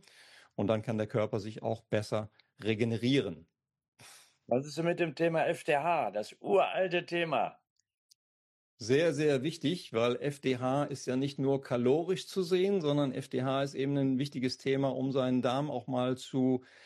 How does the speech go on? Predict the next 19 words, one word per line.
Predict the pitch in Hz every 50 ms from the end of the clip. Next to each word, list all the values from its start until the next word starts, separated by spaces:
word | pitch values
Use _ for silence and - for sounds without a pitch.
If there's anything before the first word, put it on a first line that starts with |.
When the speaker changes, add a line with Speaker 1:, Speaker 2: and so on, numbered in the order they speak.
| - -
Speaker 1:
in | - 131 123
Ruhe | 117 123 180 226 220 196
zu | 190 - - 127
lassen. | 123 113 110 - - 110
Die | 107 110
Schleimhaut, | - - - 127 135 170 202 202 151 131 113 104 98 92 - -
wie | 107
du | 95 104 101
ja | 101 104 123 - - - 113 107 113
auch | 110 110 110
weißt, | 123 107 113 120 - -
Jörg, | 120 117 120 120 - - - - - _
ist | - 127 120 - - - - -
hochdynamisch. | 180 190 196 - - - 156 143 147 147 147 147 120 95 - - - - _ _ _ _ _ _ _ _ _
Ja, | - 117 131
ein | 135 139 135 127 110 -
hochdynamisches | - 170 190 185 - - 170 147 139 135 139 143 147 143 143 - 135 -
Gewebe | - 123 113 127 131 143 147 139
bedeutet, | 123 113 107 127 127 139 160 156 165 156 -